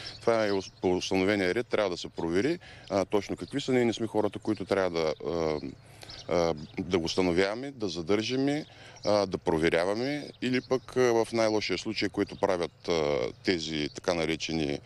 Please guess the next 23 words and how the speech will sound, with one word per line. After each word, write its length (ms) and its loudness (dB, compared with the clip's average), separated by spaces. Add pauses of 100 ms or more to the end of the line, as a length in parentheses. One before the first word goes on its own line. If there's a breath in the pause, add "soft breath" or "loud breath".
(280 loud breath)
ново-, 640 2
излюпени 440 -2
патриоти, 640 0 (380 loud breath)
а, 100 0 (280)
да 200 0
грабят, 520 -2
а, 80 0
тези 280 -2
хора. 300 2 (600 loud breath)
А, 360 4 (300)
трябва 180 2
пъл-, 220 -2
да 160 0
има 160 2
пълно 300 2
съдействие 800 -2 (640)
на 440 2
всички 320 -6
хора, 340 2
които 560 2
имат 280 2
имоти, 480 0 (420 loud breath)
а, 80 2